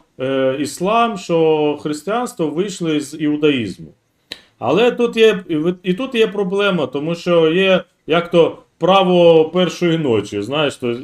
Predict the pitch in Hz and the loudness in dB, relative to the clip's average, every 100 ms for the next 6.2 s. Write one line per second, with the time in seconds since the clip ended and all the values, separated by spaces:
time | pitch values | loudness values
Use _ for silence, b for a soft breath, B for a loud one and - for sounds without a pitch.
0 | 123 139 - 156 147 131 - _ - 208 | -8 -8 -2 0 0 -2 -8 _ -4 0
1 | 196 190 - 160 113 92 110 113 156 196 | 0 -2 2 4 4 0 -6 -4 -2 0
2 | 190 185 - 240 254 185 185 208 208 190 | 0 -2 -4 -6 -6 -4 -4 -2 -4 -4
3 | _ _ _ 139 147 143 185 185 185 165 | _ _ _ -2 -2 0 -2 -2 -4 -4
4 | 170 165 - 220 202 - 190 185 180 - | -4 -4 -4 -4 -6 -6 -4 -2 -4 -10
5 | _ _ - 135 135 135 135 135 135 135 | _ _ -6 -2 0 0 2 0 0 0
6 | 135 131 | -2 -6